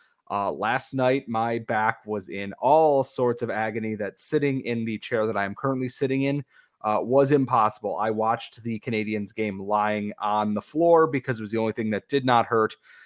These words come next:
And my co-host had a work emergency to tend to in that regard. So we, uh, we're sorry that we weren't able to get the whole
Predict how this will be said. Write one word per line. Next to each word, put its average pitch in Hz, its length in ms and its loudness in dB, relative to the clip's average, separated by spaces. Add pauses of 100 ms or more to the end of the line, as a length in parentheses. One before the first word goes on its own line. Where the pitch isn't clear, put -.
(180)
And 110 240 0
my 110 160 0
co-host 110 540 -2
had 107 320 -4
a 101 120 -2
work 104 280 -4
emergency 101 520 -8
to 101 220 -20
tend 101 440 -8
to 98 360 -6
in 98 160 -6
that 98 220 0
regard. 104 400 0
So 117 280 4
we, 135 440 4 (420)
uh, 123 80 8
we're 143 120 6
sorry 185 260 8
that 175 100 6
we 165 60 4
weren't 147 260 2
able 135 160 2
to 127 80 0
get 131 240 0
the 120 220 -2
whole 127 500 2